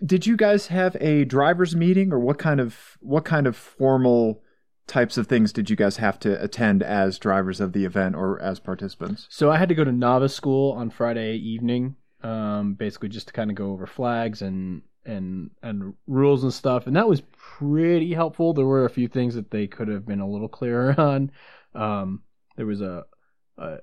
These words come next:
Speaker 2: an issue with the blend line on the pit exit, uh, where they didn't quite cover that in enough detail, and people ended up getting black flagged.
Speaker 1: Oh, really?
Speaker 2: Or, yeah. Anyway, um,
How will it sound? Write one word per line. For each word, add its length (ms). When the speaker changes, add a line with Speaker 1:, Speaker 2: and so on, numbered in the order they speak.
Speaker 2:
an 140
issue 280
with 120
the 140
blend 440
line 500
on 220
the 280
pit 220
exit, 480
uh, 320
where 160
they 100
didn't 260
quite 260
cover 280
that 240
in 160
enough 260
detail, 360
and 100
people 260
ended 180
up 80
getting 220
black 300
flagged. 440
Speaker 1:
Oh, 140
really? 440
Speaker 2:
Or, 180
yeah. 260
Anyway, 400
um, 500